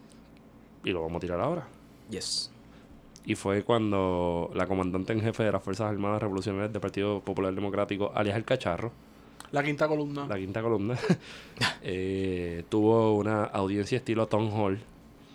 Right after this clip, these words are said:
Speaker 1: ¿Town Hall?
Speaker 2: Sí, un Town Hall.
Speaker 1: Town
Speaker 2: Sí, un Town Hall.
Speaker 1: Town Hall.
Speaker 3: Qué chulo, qué democrático suena
Speaker 1: Sí.
Speaker 3: eso.
Speaker 2: Sí.
Speaker 1: En el Coliseo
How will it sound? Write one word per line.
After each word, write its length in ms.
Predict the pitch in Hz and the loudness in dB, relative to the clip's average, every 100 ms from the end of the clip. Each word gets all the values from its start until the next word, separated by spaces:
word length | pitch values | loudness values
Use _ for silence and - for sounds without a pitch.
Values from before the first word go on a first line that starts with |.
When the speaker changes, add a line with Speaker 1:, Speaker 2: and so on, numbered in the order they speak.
| - - - - - | -20 -20 -20 -20 -14
Speaker 1:
¿Town 220 | - 113 135 | -6 -6 -4
Hall? 220 | 165 170 - 170 | -6 -8 -8 0
Speaker 2:
Sí, 180 | 156 | 4
un 100 | 151 | 4
Town 220 | 147 151 165 | 4 4 2
Hall. 100 | 139 | 0
Speaker 1:
Town 140 | 143 160 | -2 -6
Speaker 2:
Sí, 80 | |
un 80 | 135 | -6
Town 160 | 143 147 | -2 -2
Hall. 160 | 139 143 - - | -2 -4 -8 -8
Speaker 1:
Town 140 | 139 147 | -6 -4
Hall. 100 | 143 | -6
Speaker 3:
Qué 120 | 185 | -6
chulo, 300 | 175 151 156 | -4 -4 -4
qué 100 | 160 | -4
democrático 520 | 143 170 160 147 170 | -6 -4 -6 -6 -4
suena 200 | 143 151 147 | -6 -6 -6
Speaker 1:
Sí. 60 | 123 | -6
Speaker 3:
eso. 180 | 110 110 - | -8 -8 -4
Speaker 2:
Sí. 260 | 120 104 - - | -2 -2 -4 -4
Speaker 1:
En 200 | 101 104 | 0 2
el 160 | 101 95 | 0 0
Coliseo 640 | 98 101 95 95 101 98 | 0 0 0 0 2 0